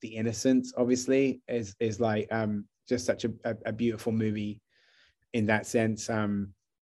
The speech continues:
and that's something where I feel like it's, I, I like, I like the idea of where ghosts are trying to communicate with the present day. It's always something that it seems that,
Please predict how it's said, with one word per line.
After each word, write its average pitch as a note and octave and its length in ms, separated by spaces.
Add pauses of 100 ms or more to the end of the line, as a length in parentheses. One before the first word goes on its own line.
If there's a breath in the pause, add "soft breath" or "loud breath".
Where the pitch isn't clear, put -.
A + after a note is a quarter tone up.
(200)
and C3+ 100
that's C#3+ 160
something A#2 340
where A2 280
I A2 100
feel A2+ 260
like G#2+ 360
it's, - 440 (540 soft breath)
I, G3+ 180
I F3+ 160
like, G#3 220 (120)
I F3 80
like F#3+ 180
the F3 120
idea D3 320
of C3+ 140
where B2+ 200
ghosts B2 480
are A#2 60
trying A#2 380
to A2 160
communicate A2 1080 (360)
with G#2+ 300
the G#2+ 60
present G2 340
day. G2+ 340 (360)
It's B2 180
always C#3 180
something B2 360
that A2 120
it G#2+ 160
seems A#2 320 (340 loud breath)
that, D3+ 460